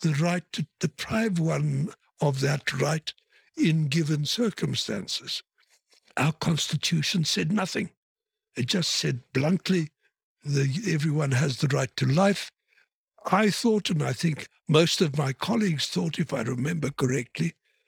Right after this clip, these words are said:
that it was a pregnant silence, and that it was left to us to bear the brunt of public criticism for the abolition, in quotation marks,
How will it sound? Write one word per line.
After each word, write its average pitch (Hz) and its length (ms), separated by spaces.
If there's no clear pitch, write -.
that 165 160
it 165 140
was 175 220
a 170 140
pregnant 185 540
silence, 107 640
and 190 320
that 185 360
it 311 260
was 185 240
left 175 540
to 214 220
us - 440
to 190 100
bear 175 340
the 165 160
brunt 170 460
of 170 220
public 202 420
criticism 127 880
for 165 200
the 165 160
abolition, 156 800
in 147 160
quotation 143 720
marks, 123 400